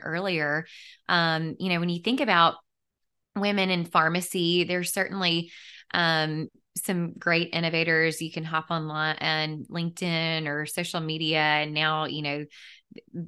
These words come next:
we kinda keep popping up, but, um, you know, I wanted to kinda document that because if you don't see it or you don't know, like, what the different roles and things are,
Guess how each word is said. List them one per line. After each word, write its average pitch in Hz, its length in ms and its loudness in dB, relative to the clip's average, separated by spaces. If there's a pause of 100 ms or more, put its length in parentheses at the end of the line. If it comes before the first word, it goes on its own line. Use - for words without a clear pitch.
(200)
we 170 240 0
kinda 175 300 0
keep - 280 -10
popping 170 400 2
up, 190 280 6 (100)
but, 185 240 4 (640)
um, 175 600 4 (420)
you 220 140 0
know, 208 80 2
I 190 140 6
wanted 214 340 0
to 262 80 0
kinda 208 320 -4
document 185 560 0
that 170 180 2
because 185 520 -6
if 180 180 -6
you 180 120 -6
don't 196 380 -4
see 262 400 0
it 180 340 6
or 185 80 0
you 185 160 0
don't 190 220 -2
know, 180 320 2
like, 170 220 0
what 185 160 -2
the 190 80 -2
different 180 320 -6
roles 175 400 0
and 175 120 -8
things 175 300 -6
are, 160 480 4